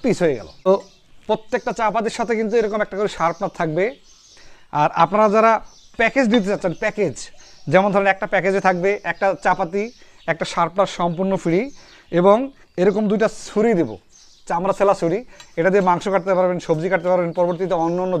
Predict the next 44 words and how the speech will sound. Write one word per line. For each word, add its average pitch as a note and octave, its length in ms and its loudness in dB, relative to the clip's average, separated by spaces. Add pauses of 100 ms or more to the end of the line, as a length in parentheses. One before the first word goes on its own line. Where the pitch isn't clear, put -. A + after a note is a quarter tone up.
যত D#3+ 160 -6 (180)
কাজ D#3+ 120 -2 (100)
আছে - 140 -16 (580)
সব F#3 160 2 (100)
কিন্তু G#3+ 160 -6 (160)
স্মুথলি G#3 400 -2
করতে F3 220 0
পারবেন। D3 240 -2 (440)
তো F#3 40 -2 (120)
যারা F#3 200 4 (180)
এরকম G#3+ 300 2
প্যাকেজটা G3+ 360 -4
নিতে G3+ 180 -2
চাচ্ছেন, D#3 240 -2 (100)
এটার F#3 220 -2
দাম F#3+ 160 -2
হচ্ছে G#3 240 -4 (560)
মাত্র G#3 260 -2 (120)
উনিশশো A3+ 320 0
পঞ্চাশ G3 300 -2
টাকা। C#3+ 180 -6 (500)
এটার G3 180 0
কিন্তু G#3+ 220 0
অরিজিনাল G#3+ 340 0
যদি A3 180 0
ভেঙে G3+ 220 0
ভেঙে A3+ 220 0
নেন G#3 180 -2
আপনারা, E3+ 180 -2 (140)
দাম F3+ 160 -2
পড়ছে, G3 280 -6
এটার F#3 200 -2
দাম, G3+ 120 0 (400)
দুটো F#3+ 180 0
ছুরির A#3 200 0
দাম G#3+ 160 0
এক F#3 120 -4
হাজার, A3+ 200 0 (440)
এটার F#3 180 0
দাম G3 120 2
হচ্ছে A#3+ 200 0 (500)
বারোশো G3+ 320 0
পঞ্চাশ F3 340 -2 (760)
এবং G3+ 140 4